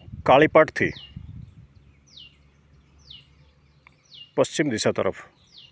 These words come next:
નદીના કિનારે એક મોટું યુદ્ધ થયેલું છે. નદીના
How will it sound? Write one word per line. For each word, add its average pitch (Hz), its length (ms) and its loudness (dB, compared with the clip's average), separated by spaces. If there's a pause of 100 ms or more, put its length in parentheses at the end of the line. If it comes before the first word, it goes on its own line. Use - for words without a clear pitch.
(2000)
નદીના 117 360 2
કિનારે 87 380 -4 (3500)
એક 139 180 -2 (1800)
મોટું 120 260 -4
યુદ્ધ 107 180 -4
થયેલું 92 400 -6
છે. - 100 -20 (3250)
નદીના 180 500 6